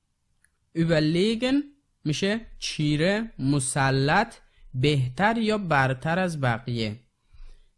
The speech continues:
ترجمه کاملش به این صورته، به صورت مشارکتی رفتار می‌کنه،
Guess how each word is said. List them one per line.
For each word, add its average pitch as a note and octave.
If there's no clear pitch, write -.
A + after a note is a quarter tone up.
ترجمه C#3
کاملش C#3+
به F#3
این G3+
صورته، A#3
به D#3+
صورت G3+
مشارکتی D3+
رفتار G#3+
می‌کنه، G3+